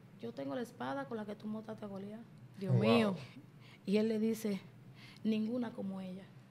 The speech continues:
Speaker 2: Así es.
Speaker 1: Porque la espada representaba en David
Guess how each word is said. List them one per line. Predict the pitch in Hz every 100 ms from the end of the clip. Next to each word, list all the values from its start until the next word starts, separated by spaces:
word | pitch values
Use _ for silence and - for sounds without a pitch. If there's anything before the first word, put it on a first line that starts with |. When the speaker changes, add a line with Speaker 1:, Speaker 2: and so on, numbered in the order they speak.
| - - -
Speaker 2:
Así | 185 196
es. | 175 - -
Speaker 1:
Porque | 202 202
la | 208
espada | 202 - 247 262
representaba | 254 240 233 196 208 196 196 208
en | 208 202
David | 196 196